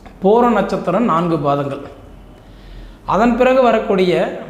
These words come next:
அதாவதுன்றது சூரிய பகவானுடைய நட்சத்திரமான உத்திர நட்சத்திரம் ஒரு பாதம். அப்ப மூன்று நட்சத்திரங்கள், ஒன்பது பாதங்கள் அடங்கிய மிக ஒரு அருமையான ராசி, மிக ஒரு அற்புதமான ராசி சிம்ம ராசி.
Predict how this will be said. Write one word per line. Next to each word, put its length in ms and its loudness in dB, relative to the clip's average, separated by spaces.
அதாவதுன்றது 500 0
சூரிய 560 0
பகவானுடைய 720 0
நட்சத்திரமான 880 -4
உத்திர 440 2
நட்சத்திரம் 600 0
ஒரு 180 -4
பாதம். 400 -8
அப்ப 200 0
மூன்று 420 4
நட்சத்திரங்கள், 680 0
ஒன்பது 460 0
பாதங்கள் 480 -2
அடங்கிய 680 -4
மிக 220 2
ஒரு 160 4
அருமையான 540 -2
ராசி, 360 -2
மிக 260 0
ஒரு 140 2
அற்புதமான 600 0
ராசி 560 -4
சிம்ம 340 -6
ராசி. 280 -10